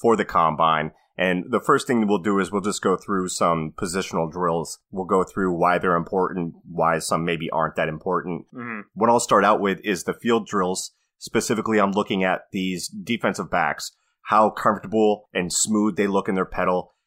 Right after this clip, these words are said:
Speaker 1: how fluid they turn out of it. For example, you look at a guy like Deshaun Elliott from Texas. Uh, he had a couple of bad turns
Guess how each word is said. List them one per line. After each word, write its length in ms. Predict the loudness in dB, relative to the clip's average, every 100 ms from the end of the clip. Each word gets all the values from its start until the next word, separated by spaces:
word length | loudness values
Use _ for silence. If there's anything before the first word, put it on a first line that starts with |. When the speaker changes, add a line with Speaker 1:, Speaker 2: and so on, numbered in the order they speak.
| _
Speaker 1:
how 240 | 2 2
fluid 500 | 2 -2 0 2 2
they 120 | 0 -4
turn 260 | -2 -2
out 200 | 2 0 0
of 80 |
it. 100 | -4 -2
For 100 | -2
example, 380 | 0 0 0 0
you 80 | -4
look 140 | -2
at 60 | -2
a 40 |
guy 200 | 2 2
like 260 | 2 0 0
Deshaun 360 | -2 0 2
Elliott 280 | 2 0 -2
from 140 | -6 -4
Texas. 540 | -2 -2 -4 -8 -10 -14 _ _
Uh, 200 | -2 0
he 160 | 0 2
had 140 | 2
a 40 | 2
couple 280 | 0 0 -2
of 120 | 0
bad 300 | 2 2 0
turns 460 | 0 2 2 0